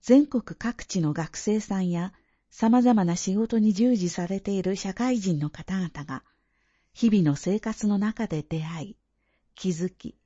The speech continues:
感動し、長い間心の中に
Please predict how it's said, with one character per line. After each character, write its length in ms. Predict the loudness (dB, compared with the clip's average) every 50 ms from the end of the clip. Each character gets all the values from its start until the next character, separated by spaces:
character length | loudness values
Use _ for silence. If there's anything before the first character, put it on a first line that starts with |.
| _ _ _ _ _ _ _ -4
感 320 | 0 2 2 4 4 4
動 200 | 4 4 2 0
し、 360 | -4 -6 -8 -8 -10 -10 -12 _ _ _ _ _ _ _ _ _ _ _ _ _ -2
長 300 | 0 2 2 4 4 4
い 140 | 2 2 0
間 300 | 0 -2 -4 -4 -6 -6
心 380 | -8 -6 -2 0 2 4 4
の 120 | 4 4 2
中 280 | 2 0 -2 -2 -2
に 220 | -2 -2 -2 -4